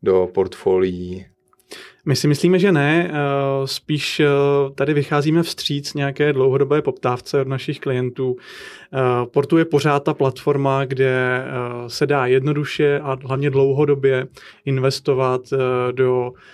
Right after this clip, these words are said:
Speaker 2: celého koše vlastně investičních nástrojů. Eh, my jsme teď vlastně jenom doplnili, rozšířili tu nabídku i o jednotlivé akciové tituly. Pořád ale platí, že Portu není žádná tradingová, spekulativní platforma.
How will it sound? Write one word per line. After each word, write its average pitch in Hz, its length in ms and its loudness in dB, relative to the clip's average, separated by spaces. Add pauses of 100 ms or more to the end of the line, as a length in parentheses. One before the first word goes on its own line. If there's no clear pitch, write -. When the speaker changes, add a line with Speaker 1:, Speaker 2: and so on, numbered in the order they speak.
(180)
Speaker 2:
celého 139 360 2
koše 143 400 0
vlastně 131 360 -2
investičních 131 640 -4
nástrojů. 135 680 -2 (440)
Eh, 131 200 2
my 135 120 2
jsme 147 180 0
teď 147 140 0
vlastně 139 260 0
jenom 147 180 0
doplnili, 143 640 0
rozšířili 143 680 0
tu 156 100 -6
nabídku 135 640 -4
i 151 120 -2
o 147 100 2
jednotlivé 135 580 0
akciové 127 540 -2
tituly. 123 420 -12 (480)
Pořád 160 320 2
ale 170 140 4
platí, 147 380 -2
že 147 100 0
Portu 143 500 0
není 139 320 0
žádná 143 420 0
tradingová, 156 840 0
spekulativní 147 840 -2
platforma. 156 680 -2